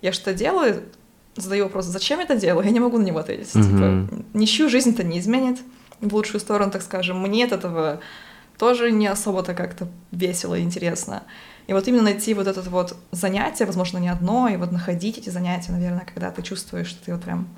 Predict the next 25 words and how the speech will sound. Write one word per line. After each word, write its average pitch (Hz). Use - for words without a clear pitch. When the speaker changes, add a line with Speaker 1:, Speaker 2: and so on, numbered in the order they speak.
Speaker 1:
в -
потоке, 180
так 175
скажем, 170
что 175
ты -
кайфуешь 175
от -
этого. -
Да, 214
наверное. 185
Speaker 2:
Мгм. 92
Speaker 1:
<laughs> -
Speaker 2:
И 202
последний 190
вопрос, 101
где 98
следить 104
за 110
тобой? 85
Speaker 1:
А, 175
ну, 214
Speaker 2:
М. 98
Speaker 1:
Instagram, 190
YouTube. 175